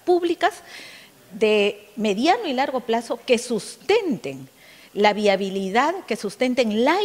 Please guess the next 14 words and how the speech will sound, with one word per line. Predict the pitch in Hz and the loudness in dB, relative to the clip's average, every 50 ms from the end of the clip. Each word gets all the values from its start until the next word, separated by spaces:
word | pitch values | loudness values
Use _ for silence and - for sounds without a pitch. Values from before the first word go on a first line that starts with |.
| 403 427 | 0 0
inversión | 349 233 202 208 196 196 - - 294 302 294 277 | 0 2 2 0 0 -2 -4 -2 -2 -2 -2 -2
en | 233 208 | -4 -4
ciencia | - - 262 277 269 - 262 247 | -4 -4 -4 -4 -2 -4 -4 -4
y | |
tecnología, | 240 226 220 214 208 208 202 185 185 - - 226 170 139 127 - - - - - _ | -4 -4 -2 -2 -2 0 -2 -4 -4 -4 -4 -4 -4 -4 -6 -10 -16 -20 -20 -20 _
porque | - 208 - - 285 | -4 -4 -4 -2 -6
todos | - - - 370 370 349 349 349 330 | -8 -2 0 0 0 0 0 -4 -4
estos | 311 - - 302 - | -6 -6 -6 -8 -8
proyectos, | - 254 262 247 247 233 - - 175 170 | -4 -4 -2 0 0 -2 -2 -4 -8 -6
si | - 214 185 | -6 -6 -2
no | 208 220 | -2 0
les | 254 285 269 277 | 0 0 0 -2
asignamos | 262 262 233 214 226 240 247 254 240 - | -4 -4 -2 -2 -2 0 0 -2 -2 -2
presupuestos, | 233 233 196 - 208 - - 277 294 294 - - 359 349 | -4 -4 -4 -6 -8 -2 2 2 2 2 0 -4 -4 -4